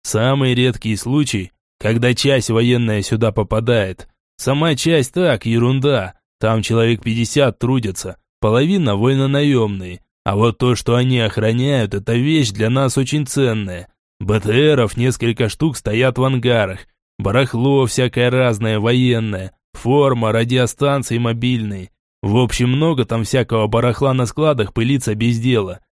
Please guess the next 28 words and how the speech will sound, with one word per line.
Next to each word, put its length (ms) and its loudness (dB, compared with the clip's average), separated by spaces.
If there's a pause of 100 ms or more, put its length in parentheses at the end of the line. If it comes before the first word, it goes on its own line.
(180)
И 100 -2
главное, 560 0
патроны 540 0
и 100 -2
оружие. 640 0 (420)
Все, 260 2
конечно, 520 -2
устаревшее 720 0
и 120 -6
давно 380 2
списанное, 800 -4 (240)
но 160 -2
для 180 0
нас 240 0
и 60 -2
такое 420 2
сойдет, 560 0
мы 160 0
не 160 0
гордые. 600 0 (480)
Жаль 460 2
только, 400 0
что 180 -2
нечасто 560 0
нам 180 0
такая 400 2
удача 400 0
выпадает. 760 -2